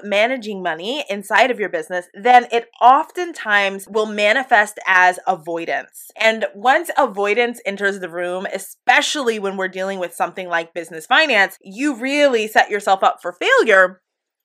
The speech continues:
because you don't even know what's going on inside of, you know, inside of what you're building and inside of the work that you're doing. And so I want to, again, just kind of highlight that for you and let you know if you have historically had those feelings,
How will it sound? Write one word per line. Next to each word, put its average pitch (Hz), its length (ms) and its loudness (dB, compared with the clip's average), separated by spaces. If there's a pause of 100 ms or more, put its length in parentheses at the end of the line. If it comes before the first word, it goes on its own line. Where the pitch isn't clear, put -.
(120)
because 269 300 -4
you 254 100 -8
don't 269 220 -2
even 254 220 -6
know 196 120 -2
what's 185 240 -4
going 175 260 -4
on 160 220 -6
inside 196 600 0
of, 170 320 0
you 196 100 -14
know, 180 80 -10
inside 185 280 -6
of 196 160 -10
what 180 180 -10
you're 190 100 -8
building 220 320 -8
and 165 80 -12
inside 170 240 -6
of 170 100 -14
the 175 60 -12
work - 200 -12
that - 100 -16
you're 165 120 -12
doing. 139 420 -14
And 226 180 -2
so 226 420 4
I 220 100 2
want 233 240 0
to, 233 200 -4
again, 196 260 -2
just 202 160 -14
kind 269 140 -2
of 262 60 -8
highlight 269 520 0
that 247 240 2
for 233 160 -4
you 214 500 -4
and 208 140 -6
let 220 220 0
you 247 100 -10
know 202 300 0
if 233 240 -6
you 220 140 -10
have 196 260 -2
historically 208 680 -8
had 185 260 0
those 180 220 -12
feelings, 277 580 -6